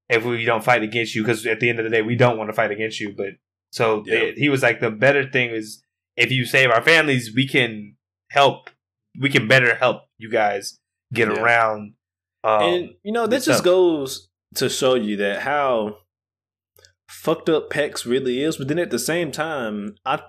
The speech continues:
Speaker 2: you would assume that if you're a prince, you already get, you know, guards assigned to you to some extent. You know what I mean?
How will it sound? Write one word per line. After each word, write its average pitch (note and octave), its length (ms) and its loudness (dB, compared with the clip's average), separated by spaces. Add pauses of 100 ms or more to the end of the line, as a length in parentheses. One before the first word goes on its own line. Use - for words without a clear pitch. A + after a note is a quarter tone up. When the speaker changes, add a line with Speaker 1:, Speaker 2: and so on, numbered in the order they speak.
(220)
Speaker 2:
you D#3 160 -4
would G#3 100 6
assume F#3 540 0
that A#2+ 400 0
if C3 180 -2
you're D3 200 2
a - 20 -8
prince, - 800 -6
you C3+ 180 -2
already C3+ 420 2
get, A#2+ 360 0 (260)
you B2 120 -6
know, G#2+ 200 -2
guards A2+ 560 0
assigned A#2+ 520 -4
to G#2 120 -6
you F#2 220 -10
to - 160 -6
some G2+ 240 -4
extent. F#2+ 320 -6
You G2 80 -6
know G2+ 100 -4
what G2+ 100 -4
I G2 60 -6
mean? G#2 380 -6